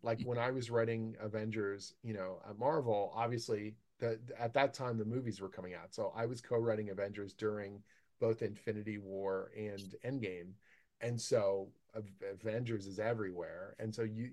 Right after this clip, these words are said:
Speaker 1: your ability to travel to countries you'd never been to before or to have those kinds of experiences, uh, was totally, it was amazing. It was just the, the coolest thing. And now, you know, Conan is a really global property, and the new Conan series is gonna be coming out,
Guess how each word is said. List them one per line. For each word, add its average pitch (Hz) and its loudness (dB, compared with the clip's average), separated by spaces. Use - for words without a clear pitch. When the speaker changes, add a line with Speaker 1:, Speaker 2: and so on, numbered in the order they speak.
Speaker 1:
your 120 2
ability 113 0
to 107 -10
travel 98 -2
to 98 -10
countries 95 -8
you'd 92 -8
never 92 -8
been 90 -10
to 90 -12
before 90 -6
or 92 -4
to 87 -6
have 101 -6
those 98 -6
kinds 95 -10
of 87 -14
experiences, 95 -10
uh, 87 -6
was 117 -4
totally, 107 4
it 131 -6
was 117 -2
amazing. 110 -2
It 95 -16
was 95 -12
just - -12
the, 95 -4
the 98 -6
coolest 101 -6
thing. 117 -2
And 131 0
now, 127 2
you 143 -4
know, 120 4
Conan 151 4
is 101 -4
a 104 2
really 101 0
global 95 0
property, 98 -6
and 101 -4
the 98 -6
new 104 -4
Conan 101 -6
series 98 -4
is 92 -10
gonna 98 -6
be 95 -10
coming 98 -8
out, 92 -6